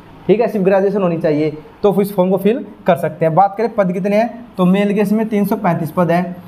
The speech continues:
और female की बात करें तो तीन सौ चौंतीस पद है, ठीक है। अब इसकी syllabus discussion कर लेते हैं। उससे पहले pattern बता दें हम कि total एक सौ बीस marks का आपका paper होगा, एक सौ बीस question आएंगे।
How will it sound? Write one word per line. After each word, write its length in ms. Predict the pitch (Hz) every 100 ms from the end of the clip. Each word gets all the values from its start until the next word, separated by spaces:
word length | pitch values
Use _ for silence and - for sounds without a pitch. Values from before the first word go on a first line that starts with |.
| -
और 80 | 175
female 340 | 175 180 196 208
की 80 | 208
बात 220 | 208 208
करें 120 | 208
तो 60 | 208
तीन 180 | 214 202
सौ 180 | 240 294 - - -
चौंतीस 260 | 175 151
पद 200 | - 139
है, 180 | 135 131 - - -
ठीक 140 | 226
है। 60 | 254
अब 140 | 190
इसकी 160 | 185 226
syllabus 260 | 196 208
discussion 340 | 196 - 202 208
कर 100 | 185
लेते 220 | 160 156
हैं। 140 | 165 175 - -
उससे 140 | 196 202
पहले 140 | 226
pattern 300 | 233 208 208
बता 200 | 196 180
दें 120 | 170 202
हम 120 | 240 - -
कि 80 | 220
total 340 | 214 202 240
एक 120 | 208 214
सौ 100 | 196
बीस 260 | 202 208
marks 240 | 196 202 -
का 80 |
आपका 140 | 208 226
paper 280 | 208 180 180
होगा, 180 | 175 208
एक 160 | 196
सौ 100 | 208
बीस 200 | 196 202
question 280 | 180 - 156
आएंगे। 320 | 151 151 147